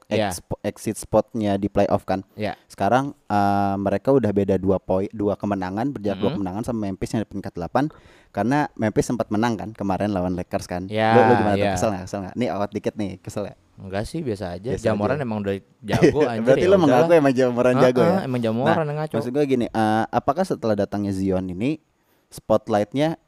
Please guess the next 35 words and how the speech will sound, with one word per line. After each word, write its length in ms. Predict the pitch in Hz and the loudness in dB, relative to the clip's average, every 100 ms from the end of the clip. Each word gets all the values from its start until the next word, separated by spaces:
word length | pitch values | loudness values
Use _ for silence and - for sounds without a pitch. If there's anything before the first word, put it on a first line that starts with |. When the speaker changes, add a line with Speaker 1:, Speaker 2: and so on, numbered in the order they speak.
| _ | _
Speaker 2:
untuk 220 | 107 104 | -6 -4
Pelican, 320 | - 107 - 143 | -2 -4 -4 -4
ya 140 | 110 | 0
udah 160 | 110 135 | 0 0
selalu 200 | 107 101 | 0 0
Zion, 180 | 120 120 | 0 0
padahal 560 | - 110 101 113 127 | -2 -4 -4 -4 -6
sebelum 320 | - 101 110 147 | -6 -4 -2 0
adanya 340 | 139 98 98 | 0 -2 -2
Zion 460 | 95 98 90 101 127 _ _ _ _ _ - | -4 -6 -8 -12 -14 _ _ _ _ _ -12
Speaker 1:
Ada 200 | 117 107 | -4 -2
B 60 | |
I. 100 | 127 | 6
Speaker 2:
spotlight-nya 320 | 120 110 120 | 6 6 0
ke 120 | 120 113 | -2 -4
B 80 | 110 | -4
I 200 | - 90 | -4 -10
Speaker 1:
Iya. 280 | 107 107 92 | -6 -4 -2
Speaker 2:
gitu 100 | 98 | -4
loh. 140 | 92 87 _ _ _ _ _ _ | -6 -8 _ _ _ _ _ _
Speaker 1:
Kalau 240 | 151 165 | -2 0
menurut 240 | 185 180 175 | 0 -4 0
gue 140 | 196 | 0
sih 160 | 208 240 | 2 2
ini 160 | 233 247 | 0 -2
sebenarnya 580 | 214 170 156 196 214 - | -4 -4 0 2 2 -2
it's 200 | 151 - | -4 -2
a 80 | 156 | -2
matter 460 | 147 147 143 139 | -2 -4 -2 0
of 180 | - 135 - | -2 -2 4
time 260 | 131 127 | 4 4
aja 260 | 120 117 147 | -2 0 0
sih. 280 | 143 127 131 | 2 2 2
Speaker 2:
Mhm. 380 | 101 101 104 107 | 0 -4 -2 0
Speaker 1:
Dan 160 | 135 | 2